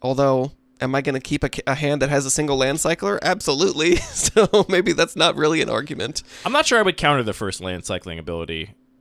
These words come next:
Speaker 2: if I had the Tie Binder in hand. Like, if you hadn't played a land yet and you just land cycled, I'm not sure I, that's a snap counter. Where, like, countering the fetch land is like, all right, immediately, that's, this is
Speaker 1: Definitely.
Speaker 2: just amazing.
Speaker 1: But, like, if I have the option and I know my opponent has Tie Binder and an island, am I leading on fetch land if I don't have to.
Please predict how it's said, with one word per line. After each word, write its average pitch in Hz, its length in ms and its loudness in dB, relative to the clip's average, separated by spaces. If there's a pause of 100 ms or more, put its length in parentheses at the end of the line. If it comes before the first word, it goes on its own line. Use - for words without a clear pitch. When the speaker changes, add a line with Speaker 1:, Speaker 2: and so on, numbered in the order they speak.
(460)
Speaker 2:
if - 100 -10
I 98 120 -2
had 98 120 -6
the 92 80 -12
Tie 95 260 -6
Binder 80 280 -6
in 78 80 -10
hand. 67 260 -12
Like, 90 140 -12
if 90 80 -10
you 127 80 -2
hadn't 127 140 -2
played 127 160 0
a 120 40 -6
land 123 200 -2
yet 123 120 0
and 107 80 -6
you 107 80 -6
just 101 160 -10
land 104 220 -8
cycled, 131 240 -4
I'm 110 120 -4
not 110 180 -2
sure 107 160 -4
I, 92 80 -4
that's 87 200 -10
a 92 220 -8
snap - 380 -6
counter. 69 280 -8
Where, 131 160 2
like, 120 240 2
countering 147 240 4
the 117 60 -4
fetch 117 220 0
land 101 160 -6
is 98 120 -8
like, 104 200 -10
all 95 80 -8
right, 87 120 -10
immediately, 98 480 -8
that's, 90 140 -6
this 127 120 0
is - 40 -12
Speaker 1:
Definitely. 95 320 -4
Speaker 2:
just - 220 -6
amazing. 82 420 -12
Speaker 1:
But, 165 160 2
like, 147 220 -2 (120)
if 147 160 -4
I 151 80 2
have 147 200 0
the 139 100 2
option 147 320 0
and 139 100 0
I 110 60 0
know 127 140 0
my 131 120 0
opponent 131 420 -2 (160)
has 131 260 -2
Tie 139 180 0
Binder 151 340 2
and 123 140 2
an 131 80 -2
island, 143 380 0
am 131 120 -4
I 123 140 -2 (320)
leading 143 340 0
on 135 100 0
fetch 151 220 -4
land 175 380 0
if - 120 -8
I 120 120 0
don't 131 360 -2
have 147 200 -4
to. 220 260 -2